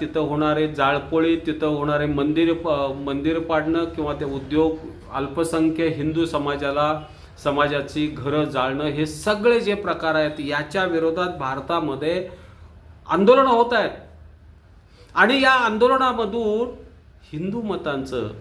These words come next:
ध्रुवीकरण व्हायला लागलंय, हिंदू म्हणून माणसं एकत्रित यायला लागले, हा त्यांचा विचार आहे किंवा असावा. आणि मग असं हिंदू म्हणून एकत्रीकरण येत असणारा आपण त्यांना का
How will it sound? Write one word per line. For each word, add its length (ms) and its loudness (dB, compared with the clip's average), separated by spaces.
ध्रुवीकरण 680 -4
व्हायला 260 -4
लागलंय, 340 -10
हिंदू 360 0
म्हणून 320 2
माणसं 360 -2
एकत्रित 560 -6
यायला 200 -6
लागले, 220 -10
हा 140 -8
त्यांचा 380 -10
विचार 340 -10
आहे 520 -20
किंवा 220 -4
असावा. 300 -8
आणि 180 6
मग 160 4
असं 300 2
हिंदू 360 0
म्हणून 300 0
एकत्रीकरण 720 -2
येत 160 0
असणारा 340 -4
आपण 400 -6
त्यांना 220 -4
का 240 -6